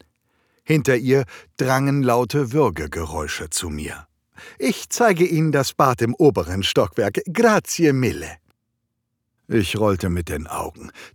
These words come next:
denn niemand von uns sprach Italienisch, von meiner Großmutter abgesehen. Doch Misses Mancini führte sich immer auf, als wäre sie erst gestern aus Italien angekommen.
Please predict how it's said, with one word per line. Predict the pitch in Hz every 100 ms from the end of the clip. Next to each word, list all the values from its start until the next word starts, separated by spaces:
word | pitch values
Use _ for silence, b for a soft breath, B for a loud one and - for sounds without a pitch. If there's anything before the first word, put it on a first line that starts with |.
| 120
denn | 110
niemand | 131 175 170 156 131
von | 127 123
uns | 120 113 -
sprach | - 104 104 101 -
Italienisch, | 104 90 90 80 113 117 120 113 - B B B
von | - 127 107 104
meiner | 117 117 117
Großmutter | 98 135 110 - 85 82 82
abgesehen. | 85 - 73 69 78 78 B B _ _
Doch | 131 -
Misses | 147 131 143 147
Mancini | 143 135 - 175 107 95
führte | 120 117 117
sich | 104 110 113
immer | 120 110 101
auf, | 117 123 -
als | 135 123 -
wäre | 127 117
sie | 107 131
erst | 151 143 -
gestern | 147 92 - 87 85
aus | 92 98 -
Italien | 113 95 107 87 85 98 110
angekommen. | - 80 - - - - -